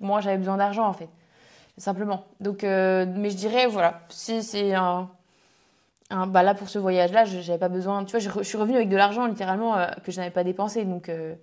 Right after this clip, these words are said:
donc, euh, donc, ça dépend de, si tu veux dormir en hostel tous les soirs, bah, tu prévois vingt, vingt-cinq euros par nuit, minimum.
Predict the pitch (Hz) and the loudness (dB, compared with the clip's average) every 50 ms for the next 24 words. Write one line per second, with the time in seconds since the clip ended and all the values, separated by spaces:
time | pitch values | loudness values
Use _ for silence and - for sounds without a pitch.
0 | _ _ _ _ _ _ _ _ _ 185 185 185 - 185 175 175 175 170 170 180 | _ _ _ _ _ _ _ _ _ -8 -8 -6 -2 2 4 4 4 4 2 -2
1 | 175 175 - - 185 180 180 185 - - 190 185 180 202 220 202 208 220 226 226 | -6 -6 -2 -2 -2 -2 -2 -8 -16 -16 -16 -8 -6 -4 -4 -2 0 2 4 4
2 | 240 240 233 202 214 214 208 208 214 196 - 214 214 208 202 214 208 196 196 202 | 4 4 2 0 0 -2 -2 -4 -6 -6 -4 4 4 4 6 6 2 0 0 0
3 | 196 190 - 202 190 - - 185 180 185 - 226 240 240 214 185 175 180 - - | -2 -2 -4 -4 -4 -4 -4 -4 -4 0 4 6 6 6 6 2 0 0 -4 -8
4 | - 190 190 185 190 185 - - 175 175 180 185 190 185 180 175 175 180 175 175 | -6 -4 -2 0 0 -2 -2 -6 -6 -4 -4 -2 -2 -2 -2 -2 -2 -4 -4 -4
5 | 185 185 - 190 180 185 180 - 175 170 175 185 196 202 202 202 196 185 185 185 | -6 -6 -6 -6 -6 -4 -2 -2 -2 -2 -2 -2 -2 0 0 0 -2 -2 -2 -2
6 | 185 185 180 180 180 185 196 214 220 214 214 214 | -4 -4 -4 -4 -4 -2 0 0 0 0 0 -4